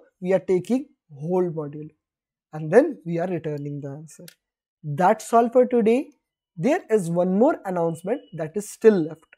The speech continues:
Okay, let me make that announcement. Okay, there is a course on data structures with C plus plus,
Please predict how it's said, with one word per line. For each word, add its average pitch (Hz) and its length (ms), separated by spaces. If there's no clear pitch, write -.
Okay, 196 340
let 180 200
me 226 100
make 170 240
that 196 140
announcement. 175 560
Okay, 180 300
there 269 380
is 240 200
a 233 80
course 196 480
on 196 280
data 185 320
structures 269 680
with 185 320
C 190 240
plus 170 320
plus, 190 320